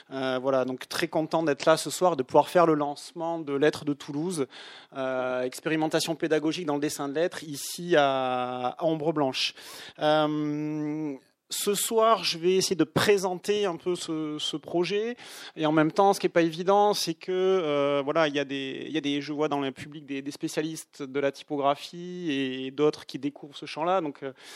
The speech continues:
j'essaie de faire un document le plus, euh, léger possible, euh, et le plus, euh, le, le plus ouvert pour les gens qui découvrent ce champ-là, dans le sens où c'est un ouvrage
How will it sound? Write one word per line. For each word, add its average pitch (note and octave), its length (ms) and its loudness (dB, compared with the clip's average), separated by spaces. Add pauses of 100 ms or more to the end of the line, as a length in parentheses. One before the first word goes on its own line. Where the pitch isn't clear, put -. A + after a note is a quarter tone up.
(180)
j'essaie C#3+ 300 2
de - 60 -2
faire D#3+ 180 6
un D#3 80 4
document E3 440 2
le D3+ 100 6
plus, D3+ 380 -4
euh, B2+ 200 2 (420)
léger D#3+ 540 6
possible, F3 580 0 (300)
euh, C#3 400 0
et C3+ 80 0
le C3+ 100 2
plus, D3 400 -4
euh, B2 720 -4
le, C#3 140 -2
le C3+ 120 -2
plus D#3 280 -8
ouvert E3+ 320 8
pour D3+ 120 -4
les C3+ 100 2
gens D#3 180 4
qui C#3+ 140 -6
découvrent C#3+ 460 0
ce D3 140 -2
champ-là, F3 360 6
dans D3 100 4
le C3+ 40 -2
sens - 320 -4
où D3+ 80 -12
c'est - 220 -6
un C3+ 100 0
ouvrage C#3 420 4